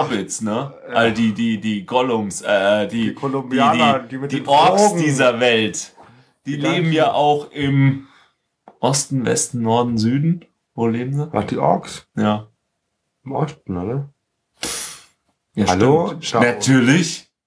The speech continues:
Speaker 1: Natürlich. Waren ja mal Elben. Egal. Andere Geschichte.
Speaker 2: Stimmt.
Speaker 1: Andere, anderer Rassismus. Ähm,
Speaker 2: Ja, also die Kolumbianer, ich hab gehört, die Kolumbianer haben alle Drogen. Äh, die Brasilianer können alle tanzen.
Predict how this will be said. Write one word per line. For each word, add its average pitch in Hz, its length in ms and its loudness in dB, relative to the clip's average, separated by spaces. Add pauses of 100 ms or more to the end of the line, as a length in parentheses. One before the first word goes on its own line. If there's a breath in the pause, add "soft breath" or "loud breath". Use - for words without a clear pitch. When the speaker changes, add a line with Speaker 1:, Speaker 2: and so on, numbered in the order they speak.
Speaker 1:
Natürlich. 98 600 -16 (100)
Waren 117 220 2
ja 110 100 2
mal 98 200 -4
Elben. 127 560 -2 (720 soft breath)
Egal. 92 420 -8 (500)
Andere 110 420 -2
Geschichte. 92 560 -10
Speaker 2:
Stimmt. 113 580 -10
Speaker 1:
Andere, 110 600 -4
anderer 131 400 0
Rassismus. 104 680 -6 (580 soft breath)
Ähm, 117 440 -4 (180)
Speaker 2:
Ja, 127 200 2
also 135 260 2
die 135 180 -4
Kolumbianer, 135 500 -2
ich 135 60 -8
hab 147 140 -4
gehört, 147 180 -2
die 139 80 -6
Kolumbianer 131 720 -2
haben 135 160 -8
alle 139 140 -8
Drogen. 139 480 -10 (600 soft breath)
Äh, 127 100 -4
die 127 140 -2
Brasilianer 131 640 0
können 147 200 -4
alle 151 200 -2
tanzen. 139 580 -8